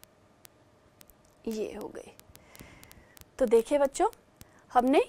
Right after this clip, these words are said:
कितनी सारी चुंबकीय बल रेखाएं खींच ली हैं। इसमें से ये देखिए, ये जो चुंबकीय बल रेखा है, ये उत्तर से निकलकर दक्षिणी ध्रुव में जा रही है। ऐसी बहुत सारी बल रेखाएं यहाँ पर हैं। कुछ बल रेखाएं जो है, ये देखिए, ये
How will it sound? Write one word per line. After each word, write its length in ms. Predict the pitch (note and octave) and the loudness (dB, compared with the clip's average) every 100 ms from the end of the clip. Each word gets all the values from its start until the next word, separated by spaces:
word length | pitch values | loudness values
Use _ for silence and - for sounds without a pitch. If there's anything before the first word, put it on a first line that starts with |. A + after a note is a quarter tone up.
| - - | -4 -6
कितनी 280 | D#4+ - F#4 | -4 4 4
सारी 300 | G#4+ C#4+ C#4 | 6 6 6
चुंबकीय 380 | E4+ C#4 C4 D#4 | 4 0 -2 0
बल 160 | B3+ A3 | 2 2
रेखाएं 300 | A3 C4 A#3+ | 0 -4 -6
खींच 260 | - A3 | -6 -6
ली 120 | G#3+ G3+ | -6 -8
हैं। 160 | G#3+ _ - _ _ - - _ - - - _ - | -12 _ -20 _ _ -20 -20 _ -20 -20 -20 _ -4
इसमें 320 | A#3+ - B3 | -2 -2 -2
से 160 | - C4 C4+ - - | 4 4 4 0 -2
ये 60 | B3+ | 2
देखिए, 380 | C4+ - F4 A4 _ _ - - - | 2 2 0 -2 _ _ -20 -16 -4
ये 140 | A#3+ | 0
जो 240 | B3 C#4 D4+ | 6 6 6
चुंबकीय 420 | D4+ C4+ C#4 D4+ | 4 -2 0 2
बल 160 | C4+ C#4+ | 2 2
रेखा 260 | C#4+ D#4 | 2 2
है, 100 | D#4 | 2
ये 100 | C4 | 2
उत्तर 320 | - A#3+ - | -2 -4 -2
से 160 | C4+ D#4 | -2 -2
निकलकर 500 | C#4+ C#4 C#4+ D#4+ F#4 - - | 0 0 4 4 4 0 -10
दक्षिणी 340 | G3+ G#3+ C4 B3 | -8 -6 -6 -4
ध्रुव 140 | C#4 | 0
में 120 | D#4 | 2
जा 160 | D4+ D4 | 4 4
रही 200 | D4+ D4 | 4 -2
है। 100 | D4+ _ - - - | -6 _ -20 -16 -2
ऐसी 240 | A3+ A3 A#3+ | 0 0 -4
बहुत 320 | G#3+ B3 - | -2 0 4
सारी 220 | D#4+ E4+ | 4 6
बल 160 | D#4+ E4 | 6 4
रेखाएं 320 | E4 E4 E4 | 2 0 0
यहाँ 160 | D#4+ | 0
पर 180 | D#4+ D#4+ | 2 0
हैं। 140 | D#4+ D#4+ - _ _ - - - - - | 0 -8 -18 _ _ -20 -20 -20 -20 -2
कुछ 160 | D4 B3 | 0 6
बल 180 | C#4+ | 6
रेखाएं 360 | C#4+ D4 D#4 D4+ | 6 4 4 4
जो 100 | D#4 | 4
है, 160 | D4+ G4+ - - B3 | 4 2 0 -8 -2
ये 80 | |
देखिए, 400 | B3+ C#4 - F#4 C5 - - - | 0 0 0 -2 -2 -10 -20 -8
ये 300 | A#3+ D4+ C#5+ | 0 2 2